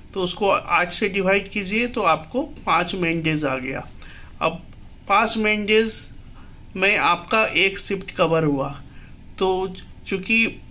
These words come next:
<clears throat> किसी भी अच्छे हॉस्पिटल्स में मिनिमम थ्री टाइम्स की क्लीनिंग, अम,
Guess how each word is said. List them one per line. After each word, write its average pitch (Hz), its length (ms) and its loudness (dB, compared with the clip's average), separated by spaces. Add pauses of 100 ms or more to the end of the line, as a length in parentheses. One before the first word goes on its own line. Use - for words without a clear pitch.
(100)
<clears throat> - 400 -4 (400)
किसी 220 320 0
भी 220 100 2
अच्छे 196 280 2
हॉस्पिटल्स 208 720 0
में 220 240 0 (420)
मिनिमम 208 500 2
थ्री 214 300 -2
टाइम्स 202 400 2
की 220 140 -4
क्लीनिंग, 202 580 0 (540)
अम, 160 360 2